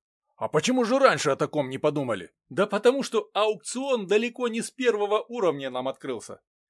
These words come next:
Да и потом, мы за силой гнались, вот по инерции и не подумали», ответил друг. «А сейчас что изменилось?» с любопытством спросил Сова. «Да деньги кончаются.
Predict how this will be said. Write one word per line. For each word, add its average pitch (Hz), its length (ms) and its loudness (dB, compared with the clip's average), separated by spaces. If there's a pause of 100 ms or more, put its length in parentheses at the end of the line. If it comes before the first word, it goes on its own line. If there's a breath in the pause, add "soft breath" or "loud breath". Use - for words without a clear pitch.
(260)
Да 139 160 2
и 240 100 2
потом, 240 460 2 (460)
мы 214 200 -2
за 233 140 6
силой 233 400 0
гнались, 127 440 -10 (180)
вот 156 320 -2
по 247 180 0
инерции 226 500 0
и 190 220 -10
не 214 100 -6
подумали», 175 680 -4
ответил 113 500 -6
друг. 101 240 -10 (360)
«А 110 140 2
сейчас 185 500 0
что 208 400 -2
изменилось?» 110 640 -8 (100)
с - 140 -14
любопытством 120 720 -6
спросил 110 440 -8
Сова. 101 380 -6 (380)
«Да 170 220 -2
деньги 220 440 -2
кончаются. 143 800 -4